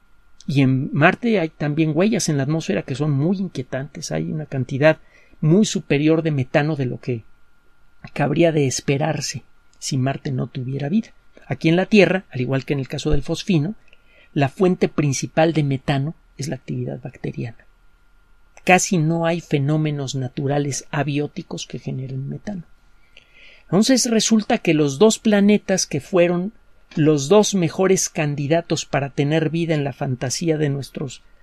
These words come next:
antepasados a principios del siglo veinte, finales del siglo diecinueve, podría ser cierta.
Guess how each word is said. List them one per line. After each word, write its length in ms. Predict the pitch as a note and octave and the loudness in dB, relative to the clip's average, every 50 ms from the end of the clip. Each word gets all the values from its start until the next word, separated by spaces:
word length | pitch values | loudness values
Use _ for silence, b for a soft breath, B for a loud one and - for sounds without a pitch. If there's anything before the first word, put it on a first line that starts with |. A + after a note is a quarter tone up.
| b b b | b b b
antepasados 800 | b - C#3 C3+ - D#3 C#3+ - C#3+ C3+ F3+ E3+ E3+ E3 E3 C#3+ | b 0 0 0 0 -2 0 0 0 4 6 6 8 6 4 0
a 120 | D3 C3+ - | -4 -8 -6
principios 480 | - C3+ B2+ - D#3 - - D#3 C#3 | -6 -6 -6 -6 -8 -4 -4 -4 -2
del 140 | C3+ C#3 A#2+ | -2 -4 -4
siglo 280 | - - D#3 D#3+ E3 E3+ | -4 -4 -2 0 0 2
veinte, 320 | F#3+ F#3 E3 D#3 - F#3+ | 2 2 0 0 -4 -6
finales 300 | - D3 D3 D#3+ D#3+ C3+ | -6 -6 -4 -4 -6 -6
del 120 | D#3 D3 B2 | -6 -6 -6
siglo 300 | - - D#3 D#3 D#3 D3+ | -6 -4 -4 -2 -2 -2
diecinueve, 600 | D#3+ D3 C#3 - F3 D#3 D#3 D3+ C3+ D3+ G#3 b b b b b b - | -4 -6 -4 -2 0 0 0 0 0 -2 -6 b b b b b b -12
podría 340 | - C#3 C3 C3 B2+ C3 A#2 | -10 -8 -8 -8 -8 -10 -12
ser 220 | - - - - - | -12 -14 -14 -14 -12
cierta. 400 | - - - - _ - - | -14 -14 -14 -14 _ -18 -18